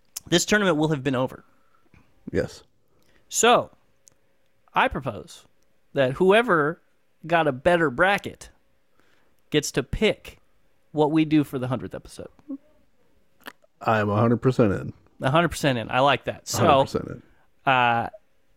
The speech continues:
Speaker 1: and obviously we wanna do something that's, like, w-, hundredth episode worthy or something stupid. It's, it's almost funnier
Speaker 2: Yeah.
Speaker 1: if it's not hundredth episode worthy,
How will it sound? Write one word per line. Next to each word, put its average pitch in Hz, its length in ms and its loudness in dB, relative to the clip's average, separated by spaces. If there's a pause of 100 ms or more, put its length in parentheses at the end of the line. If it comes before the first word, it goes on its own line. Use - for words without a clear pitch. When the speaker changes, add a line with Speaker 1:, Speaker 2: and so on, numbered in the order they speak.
(160)
Speaker 1:
and 151 140 4
obviously 175 460 4
we 165 140 4
wanna 160 280 4
do 156 200 4
something 156 640 0
that's, 139 260 0
like, 117 460 0 (1500)
w-, 147 240 -10 (280)
hundredth 196 320 0
episode 170 300 0
worthy 185 420 4
or 302 320 6
something 269 360 4
stupid. - 440 0
It's, 175 240 -2
it's 202 160 2
almost 269 240 2
funnier 269 240 4
Speaker 2:
Yeah. - 40 4
Speaker 1:
if - 60 -8
it's 139 120 -6
not 139 160 4
hundredth 123 240 0
episode 120 320 -6
worthy, - 300 -12